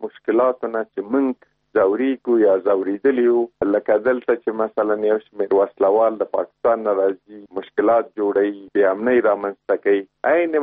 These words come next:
مسله د چین په سینکیانګ ایالت کې هم ځینې وسلوال هلته ځي او هلته هم بد امنۍ جوړې کړې دي. که چېرته چین، اه،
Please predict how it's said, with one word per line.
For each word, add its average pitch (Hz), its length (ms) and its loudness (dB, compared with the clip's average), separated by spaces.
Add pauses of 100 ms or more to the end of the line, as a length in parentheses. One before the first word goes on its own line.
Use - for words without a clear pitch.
مسله 131 520 0
د - 20 -16 (140)
چین 127 320 -6 (380)
په 98 60 4 (140)
سینکیانګ 123 640 -4 (320)
ایالت 104 440 2
کې 110 160 -2
هم 135 180 -2 (320)
ځینې 131 240 2 (220)
وسلوال 117 720 2
هلته 123 260 -2 (140)
ځي 113 160 -10 (100)
او 101 160 2
هلته 117 240 -2
هم 107 160 -2
بد 92 240 0
امنۍ 120 240 -4 (100)
جوړې 107 300 -4
کړې 104 300 -4
دي. 104 140 -10 (200)
که 104 60 2 (100)
چېرته 156 300 0 (180)
چین، 160 180 0 (400)
اه، 110 220 4